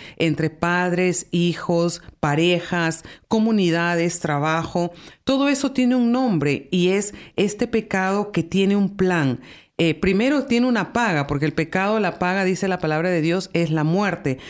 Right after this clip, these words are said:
Pero el plan también estratégico del enemigo es que nosotros sigamos viviendo en esta, en esta desobediencia, nos separa, rompe amistades, rompe,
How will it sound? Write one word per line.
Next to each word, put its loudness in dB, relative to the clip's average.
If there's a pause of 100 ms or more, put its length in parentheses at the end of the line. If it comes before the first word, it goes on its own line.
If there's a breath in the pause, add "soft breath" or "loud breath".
(220 loud breath)
Pero 2
el -2
plan 0
también 2
estratégico 0
del 2
enemigo 2
es 0
que -2
nosotros -2
sigamos 0
viviendo 0
en 2
esta, -2 (320 loud breath)
en 2
esta 0
desobediencia, 0 (280 loud breath)
nos 2
separa, -2
rompe 0
amistades, 0
rompe, 0